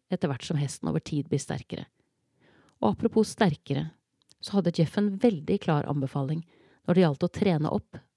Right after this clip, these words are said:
og bevare hestens samling, og det var å ri mye utenfor ridebanen. Inne på en ridebane, det være seg innendørs eller utendørs, er underlaget hundre prosent forutsigbart.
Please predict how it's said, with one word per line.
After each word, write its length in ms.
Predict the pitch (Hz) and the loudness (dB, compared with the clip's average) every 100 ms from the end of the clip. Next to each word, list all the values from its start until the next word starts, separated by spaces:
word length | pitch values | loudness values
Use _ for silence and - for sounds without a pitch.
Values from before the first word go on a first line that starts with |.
| - | 2
og 100 | 175 | 4
bevare 340 | 165 147 143 143 | 4 2 0 -2
hestens 400 | 127 - 165 - | -4 -6 -6 0
samling, 420 | 175 131 104 - _ _ _ _ - | 0 2 -4 -6 _ _ _ _ -10
og 80 | 160 | 2
det 140 | 170 185 | 4 6
var 220 | 175 190 | 4 4
å 80 | 190 | 2
ri 160 | 170 165 | 4 2
mye 480 | 175 190 143 143 175 - 180 | 2 2 2 -2 -4 -2 0
utenfor 440 | 160 - - 147 | 0 -2 -2 0
ridebanen. 500 | 147 - - - - - _ _ - | 0 -2 -4 -8 -10 -16 _ _ 2
Inne 200 | 226 165 | 4 4
på 80 | - | 6
en 140 | 202 208 | 6 6
ridebane, 600 | 175 147 156 170 233 294 - - | 4 2 2 2 0 -2 -6 -2
det 80 | 165 | 0
være 220 | 147 143 | 0 -2
seg 160 | 165 - | -4 -2
innendørs 480 | 160 143 160 160 | 0 2 2 2
eller 160 | 151 156 - | -2 -2 -2
utendørs, 540 | 147 147 175 220 - - _ _ _ _ _ 170 | -2 2 2 2 -6 -18 _ _ _ _ _ 2
er 140 | 185 | 2
underlaget 560 | 208 165 143 147 156 170 | 4 2 2 0 -2 2
hundre 240 | 180 143 | 2 2
prosent 400 | 151 156 143 - | -2 -2 -2 -4
forutsigbart. 800 | - - 143 - - - - - | -6 -6 -4 -4 -2 -6 -10 -20